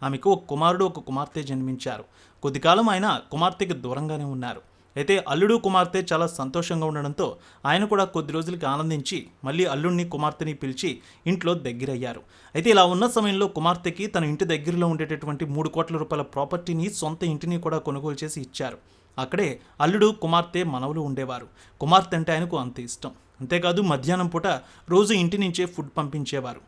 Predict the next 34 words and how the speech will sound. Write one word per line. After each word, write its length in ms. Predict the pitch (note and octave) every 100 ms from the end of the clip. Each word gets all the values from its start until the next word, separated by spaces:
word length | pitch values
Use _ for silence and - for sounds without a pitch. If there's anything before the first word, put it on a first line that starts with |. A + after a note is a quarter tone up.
| _ -
అంత 180 | C#3+ D#3+
ఇష్టం 420 | C3+ - F#3 F3
కుమార్తె 420 | D3 B2+ C#3+ C3
అంటే. 240 | A#2+ A2+ - - - -
అయితే 220 | B3+ - F#3+
చిన్న 160 | A#3
వయసులో 360 | B3+ A#3 - G#3
ఇలా 120 | G3
ఆమె 160 | F3+ E3
మరణించడం 600 | C#3 D3+ E3+ F3 E3 A2+ -
నిజంగా 280 | C3 D#3+ D#3+
రాజేంద్ర 360 | C3+ C#3+ E3+ E3+
ప్రసాద్ 400 | - D#3 D#3 C3+
తట్టుకోలేకపోతున్నారు. 800 | - - C#3+ C3 C3 C3 C3 - _ _ _ _ _ - E3+
ఇక 80 |
ఆయన 160 | G3+ F#3
అల్లుడు 440 | - D#3+ A#3 A#3
శ్రీధర్ 420 | G#3+ E3+ F#3 G#3 G3+
కూడా 400 | E3+ F#3+ C3+ A#2+
Mahindra 300 | C3+ F#3+ G#3
అండ్ 140 | G#3 F#3+
Mahindra 300 | D#3+ E3 E3+
కంపెనీలో 460 | E3+ D#3 C#3+ D3 E3
ఒక 180 | F3 C#3+
ఉన్నత 320 | C3 E3 E3+
ఉద్యోగంగా 440 | D3 B2+ D3+ D#3
పనిచేస్తున్నారు. 720 | D#3 C3+ C3 C3 - C3 A#2 - _ - - D3+
ఇక 120 | D3
మనవరాలను 520 | C3+ D3 F#3 A3 G#3+
కూడా 200 | F#3+ F#3+
సినిమా 320 | G3+ F3 F#3
ఇండస్ట్రీలోకి 500 | F3+ F3 F3 F3+ E3+
తీసుకువచ్చారు 640 | E3 D3+ - D#3 - D3
ఆయన. 140 | C3+